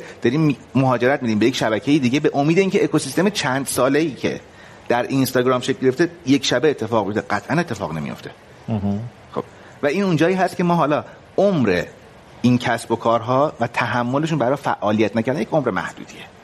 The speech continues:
Speaker 2: دقیقاً.
Speaker 1: این عمره قطعاً کفاف نمیده که ما محدود کنیم، شبکه رو بسازیم و به امید اینکه حالا اون شبکه مورد اقبال اون کاربر نهایی قرار می‌گیره، بگیم آقا ما داریم شبکه، شبکه رو می‌سازیم، می‌بینیم اوضاع احوالم چی هست دیگه، کاربران نهایی رو هم می‌بینیم میزان مهاجرتشون چطوری هست.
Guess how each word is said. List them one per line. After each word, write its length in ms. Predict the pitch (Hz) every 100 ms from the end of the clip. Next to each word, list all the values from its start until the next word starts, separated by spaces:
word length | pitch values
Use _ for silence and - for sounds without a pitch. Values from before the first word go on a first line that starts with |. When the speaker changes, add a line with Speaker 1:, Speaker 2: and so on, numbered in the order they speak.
| -
Speaker 2:
دقیقاً. 280 | 107 101 82 73
Speaker 1:
این 140 | 214
عمره 500 | 180 147 139 147 117 - - - -
قطعاً 500 | 151 160 - 180 156
کفاف 400 | 143 117 131 -
نمیده 200 | 117 113
که 120 | 107
ما 240 | 120 135 101
محدود 440 | 107 107 - 143 -
کنیم، 280 | 147 147
شبکه 380 | 143 117 107 135
رو 100 | 113
بسازیم 520 | 98 151 156 147 139
و 80 | 127
به 80 | 110
امید 240 | 104 117
اینکه 220 | 135 135 120
حالا 120 | 113
اون 100 | 120
شبکه 560 | 117 104 104 123 120 - - 123
مورد 240 | 123 127 -
اقبال 520 | 127 135 120 143 175
اون 140 | 120 117
کاربر 400 | 127 120 123 120
نهایی 320 | 120 123 127
قرار 260 | 120 123 127
می‌گیره، 240 | 131 165
بگیم 220 | 208 220
آقا 100 | 175
ما 120 | 156
داریم 120 | 160 151
شبکه، 260 | 131 123 - - -
شبکه 300 | - 117 120
رو 120 | 113 117
می‌سازیم، 260 | 104 104 -
می‌بینیم 340 | 185 190 139 123 -
اوضاع 280 | 127 113 113
احوالم 360 | 113 113 113
چی 120 | 110
هست 140 | 110 104
دیگه، 120 | 117
کاربران 540 | 135 127 127 143 151
نهایی 260 | 127 131 143
رو 60 | 151
هم 60 |
می‌بینیم 340 | 147 120 110 110
میزان 280 | 110 110
مهاجرتشون 560 | 110 110 110 117 117 127
چطوری 320 | 120 101 101
هست. 240 | 90 85